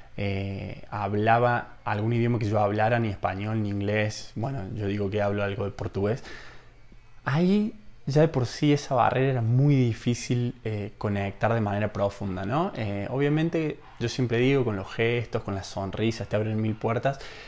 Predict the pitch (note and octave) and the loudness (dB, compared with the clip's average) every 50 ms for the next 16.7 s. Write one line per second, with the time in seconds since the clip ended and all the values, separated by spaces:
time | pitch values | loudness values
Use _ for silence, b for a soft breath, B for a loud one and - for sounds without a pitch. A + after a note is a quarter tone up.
0 | B B B B B B - - - - - - D3 E3+ G3 G3 G3 - G3+ F#3+ | B B B B B B -20 -20 -20 -8 -2 2 4 6 6 4 6 6 6 6
1 | F3 D#3 C#3 B2 - - D3 C#3 B2+ B2+ B2+ C3+ C#3 C#3 C#3 B2+ A#2+ A#2+ A#2+ B2+ | 6 6 4 4 4 4 4 6 6 6 6 6 6 6 6 4 4 4 4 4
2 | B2+ B2+ B2 A#2+ G#2+ G#2 G2+ - - A#2 B2 B2+ A#2+ G#2 G2+ G#2 G#2+ A#2 A#2+ - | 4 2 2 0 0 -2 -2 0 0 0 2 2 0 -2 -2 0 -2 -2 -2 -4
3 | - - G#2+ G#2+ A2 A2 A2+ A2+ A2 G#2 - - - G2+ G2 G2 G2 G2 F2+ - | -2 0 2 4 4 4 2 2 0 -2 -4 -6 -8 -6 -6 -4 -6 -6 -6 -6
4 | - A2+ A2+ A2 G#2+ G#2 G#2 G#2 G#2 G#2+ G#2+ G#2+ G#2+ - - A#2 G#2+ G2 G2+ G2+ | -4 -2 -2 -2 0 0 -2 0 0 0 -2 -2 -4 -4 -6 -6 -4 -4 -4 -4
5 | G2 F#2 F2 F2+ - - - - - - - - - - - - - - - - | -4 -6 -6 -10 -12 -16 -20 -20 -20 -20 -20 -20 -20 -20 -20 -20 -20 -10 -2 2
6 | A2+ A2+ C3 C3+ - E3+ D#3 D3 C#3+ B2 A2 G#2+ - B2 B2+ B2+ B2 B2 A#2 - | 2 2 2 2 2 4 4 6 6 6 4 4 2 0 2 2 2 2 0 -2
7 | - - G#2+ G#2+ G#2 - - B2+ B2+ C3+ C#3 C#3 C#3 B2+ A2+ G#2 - A2 A2 A2 | -4 -4 -4 -4 -4 -4 0 0 2 2 4 2 2 2 2 0 -2 -4 -4 -4
8 | G#2 G2+ G2+ - - - - - - A2+ A2+ A2 - A2 G#2+ - G#2 A2 A2 - | -4 -4 -4 -6 -8 -12 -14 -8 -4 -4 -2 -2 -2 -4 -4 -2 -2 -2 -2 0
9 | C3 C3+ C3 B2 B2+ B2+ B2+ - - C#3 C#3+ D3 B B B B B B B - | 0 2 2 2 2 2 2 2 0 0 0 -2 B B B B B B B -12
10 | - A2 G#2+ G2+ G2+ G2+ G2+ G2+ G2 F#2+ - - - - - - G#2 G#2+ A2+ A2+ | -8 -6 -4 -4 -4 -4 -4 -6 -6 -8 -8 -10 -12 -8 -4 -2 0 0 2 2
11 | A#2 A#2 A#2 A2+ A2 A2 G#2+ G#2 - - - C#3+ C3+ C3 C3 B2 G#2+ - - G#2 | 2 2 2 2 2 2 0 -2 -4 0 2 2 4 4 2 0 0 0 0 0
12 | G#2 G#2+ G#2+ A2+ A2 A2 G#2+ G2+ G#2 G#2+ G#2 G2+ G2+ - - F2+ F#2+ G2 A2 A#2 | 2 2 2 0 0 0 0 -2 0 0 0 0 -2 -4 -6 -6 -6 -6 -4 -4
13 | A2 G#2 G2+ G2+ G2+ G2+ G2+ G2+ - - D3+ D#3 D#3 D#3 D#3 D3+ D3+ C#3+ - G2+ | -4 -4 -2 -2 -2 -4 -4 -6 -4 -2 0 2 4 4 4 4 2 0 -2 -4
14 | G#2 G2 G2+ G2+ G2+ G2 G2 G2+ G#2+ A2+ B2 B2+ B2+ B2+ B2+ B2+ - - G2 - | -2 -2 -2 -2 -4 -4 -4 -4 -2 -2 0 2 2 2 2 0 -2 -4 -8 -10
15 | - G#2+ G2+ G2+ G2+ G2+ G2+ A2 A2+ A2+ A2+ A2+ A2+ A2 - - - - - G2+ | -8 -8 -6 -4 -4 -2 0 0 2 2 2 0 0 -2 -4 -8 -12 -10 -10 -10
16 | - - G2+ F#2+ F#2+ - - G#2+ G#2+ G#2+ A2 A2 - | -8 -8 -8 -8 -8 -6 -4 -2 0 0 0 0 -2